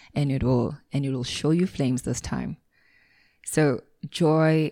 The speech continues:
it allows you to accept in that moment and acknowledge what you're supposed to acknowledge in that moment. Giving yourself what you need in that moment, as I said, and granting yourself an outlet to exhale. It's knowing that I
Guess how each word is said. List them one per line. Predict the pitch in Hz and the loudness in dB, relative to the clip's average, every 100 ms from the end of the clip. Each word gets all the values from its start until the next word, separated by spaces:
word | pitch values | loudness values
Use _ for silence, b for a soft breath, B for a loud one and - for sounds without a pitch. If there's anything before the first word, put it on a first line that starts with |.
| - | -4
it | - _ | -10 _
allows | - 156 151 160 170 165 | -2 0 2 2 0 -2
you | 170 | -4
to | - 151 | -4 -6
accept | 143 - - 170 - 160 | -6 -8 -4 -4 -2 -4
in | |
that | 147 135 - | -2 -4 -4
moment | 143 143 135 151 | -4 -2 -4 -2
and | 147 | -4
acknowledge | 135 151 147 156 147 135 151 - b b b - | -4 -2 0 2 0 -2 -6 -12 b b b -8
what | 147 | -4
you're | 147 139 | -2 -2
supposed | 151 - 143 - | -4 -2 -4 -4
to | 131 | -8
acknowledge | 180 143 147 135 | -4 -4 -4 -6
in | 143 | -6
that | 143 - | -6 -6
moment. | 139 135 135 - _ _ _ _ _ _ _ _ _ _ - _ - | -4 -2 -4 -6 _ _ _ _ _ _ _ _ _ _ -20 _ 0
Giving | 175 185 180 | 2 4 2
yourself | 156 - 165 156 - | 0 -2 0 0 -2
what | 160 143 - | -6 -6 -4
you | |
need | 156 156 147 | -2 -2 -4
in | 143 | -8
that | 139 | -10
moment, | 151 143 139 139 | -10 -8 -8 -8
as | 147 - | -10 -8
I | 143 | -10
said, | - - - 185 _ - | -8 -8 -8 -12 _ -6
and | 160 143 | -4 0
granting | 156 151 - 151 | -2 -2 -4 -4
yourself | 139 - 156 151 147 | -4 -4 -2 -2 -2
an | 135 - | -6 -2
outlet | 156 165 143 - - | -2 0 -2 -4 -10
to | - | -4
exhale. | 135 - - 143 131 - - _ - - _ _ _ _ _ _ _ - | -4 -4 -4 -4 -2 -4 -10 _ -20 -20 _ _ _ _ _ _ _ 0
It's | 170 - | 0 2
knowing | 165 165 165 | 2 4 4
that | 160 151 - | 2 0 0
I | 160 156 | -2 -2